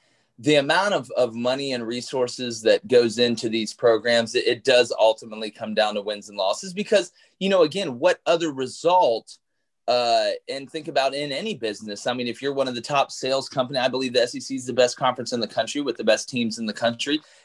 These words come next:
And I believe if, if you're part of a sales team that w-, is in the S E C of sales, uh, you expect good results when it comes to sales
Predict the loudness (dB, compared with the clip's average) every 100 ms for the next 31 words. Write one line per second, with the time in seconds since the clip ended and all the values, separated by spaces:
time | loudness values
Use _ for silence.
0 | 0 2 2 0 -2 -4 -4 -4 -4 _
1 | _ _ _ -2 2 4 4 2 -2 2
2 | 2 2 -2 -4 0 0 2 0 -2 -2
3 | -2 2 2 0 -6 -6 -4 -2 -2 0
4 | 4 4 4 0 -12 _ _ _ _ 4
5 | 4 2 -2 -6 -2 -2 -4 -2 -2 -2
6 | -10 _ _ -4 0 0 -2 0 4 4
7 | 4 0 -12 -10 -8 -6 -8 -6 -4 -4
8 | -6 -8 -6 0 2 2 0 -6